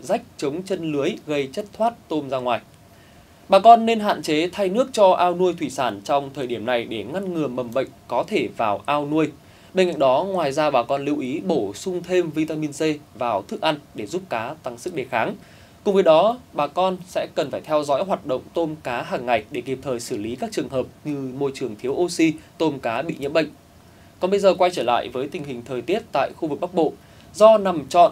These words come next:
trong khối không khí có tính chất lạnh và khô, nên đêm nay và sáng sớm ngày mai, toàn khu vực Bắc Bộ trời sẽ phổ biến là ít mưa. Cùng với đó, quá trình phát xạ nhiệt tiếp tục diễn ra, nên nhiệt độ thấp nhất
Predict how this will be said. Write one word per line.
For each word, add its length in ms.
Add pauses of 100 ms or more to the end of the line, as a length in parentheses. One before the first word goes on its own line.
(140)
trong 300
khối 420
không 240
khí 280 (100)
có 300
tính 200
chất 200
lạnh 200 (140)
và 140
khô, 300 (280)
nên 300
đêm 260
nay 180
và 100
sáng 200
sớm 220
ngày 100
mai, 240 (160)
toàn 300
khu 140
vực 160 (120)
Bắc 200
Bộ 240 (340)
trời 320
sẽ 200
phổ 120
biến 220
là 120
ít 180
mưa. 220 (280)
Cùng 120
với 100
đó, 360
quá 220
trình 240
phát 220
xạ 160
nhiệt 220 (100)
tiếp 180
tục 180
diễn 200
ra, 200 (260)
nên 180
nhiệt 160
độ 220
thấp 160
nhất 140